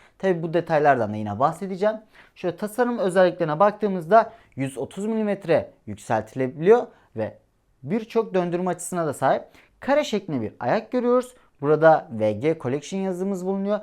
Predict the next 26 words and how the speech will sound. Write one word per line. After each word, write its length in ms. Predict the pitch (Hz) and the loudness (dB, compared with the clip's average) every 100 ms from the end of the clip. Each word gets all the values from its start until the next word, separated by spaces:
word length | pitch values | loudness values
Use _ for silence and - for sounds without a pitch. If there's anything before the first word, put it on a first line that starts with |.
| - _ | -10 _
ve 40 | 120 | -14
parlak 480 | - 208 185 196 | 2 4 4 0
siyah 300 | - 202 196 | 0 0 0
detayları 480 | 196 185 180 170 165 | -2 0 0 2 0
mevcut. 400 | 156 120 107 107 _ _ _ | 0 -4 -6 -12 _ _ _
Yani 200 | 226 220 | -4 -4
tasarıma 540 | 220 240 269 262 220 196 | -4 -2 2 4 4 4
baktığımızda 800 | 180 180 170 123 107 135 208 208 _ - | 2 2 -4 -4 -4 2 2 2 _ 0
evet, 360 | 196 101 - _ - | 0 0 -8 _ -4
monitör 400 | 196 165 170 170 | -2 0 -2 2
gayet 420 | 170 160 170 - | 6 4 4 -6
güzel 380 | 165 190 190 151 | 4 6 6 4
duruyor. 200 | 120 143 | 0 0
Masada 480 | 139 156 160 160 - _ _ | -2 0 2 0 -4 _ _
kendisini 520 | 117 117 - 220 240 - | -6 -4 -6 -10 -10 -8
iyi 240 | 156 220 | -6 -2
bir 100 | 240 | -4
şekilde 680 | - 180 - 151 170 202 - _ | -4 -8 -8 -4 -2 -2 -4 _
tutuyor. 400 | 123 - 120 180 - _ _ - | -20 -4 0 0 -2 _ _ -4
Arka 320 | 151 160 - 254 | -2 -2 -4 0
tarafına 420 | 247 233 240 240 | 0 0 2 4
baktığımızda 640 | 233 226 226 226 214 226 | 4 4 -2 -2 -2 2
da 220 | 185 185 - _ - | 2 0 -10 _ 0
arka 320 | 131 135 247 | 0 2 -2
tarafta 460 | 233 214 202 202 190 | 0 0 0 -4 -6
bizleri 480 | 185 185 190 196 | -4 -2 0 -2